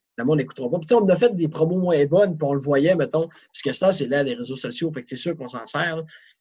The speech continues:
Mais mettons, des, maintenant, il y a un bout, qu'on faisait des promos, mettons, qui touchaient, tu sais, qui punchaient moins un peu, puis là,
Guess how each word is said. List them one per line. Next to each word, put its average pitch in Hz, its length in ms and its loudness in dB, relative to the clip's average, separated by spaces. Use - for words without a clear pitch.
Mais 143 60 0
mettons, 151 260 2
des, 143 300 6
maintenant, 151 220 2
il 196 80 2
y 180 40 2
a 160 60 4
un 147 40 4
bout, 190 220 2
qu'on 147 140 -2
faisait 147 160 -4
des 170 140 0
promos, 156 340 -4
mettons, 165 160 -6
qui 156 140 -14
touchaient, 135 400 -6
tu 131 60 -14
sais, 180 120 -4
qui 165 80 -12
punchaient 147 500 0
moins 160 220 0
un 160 60 -2
peu, 185 320 -6
puis 151 100 -6
là, 160 260 4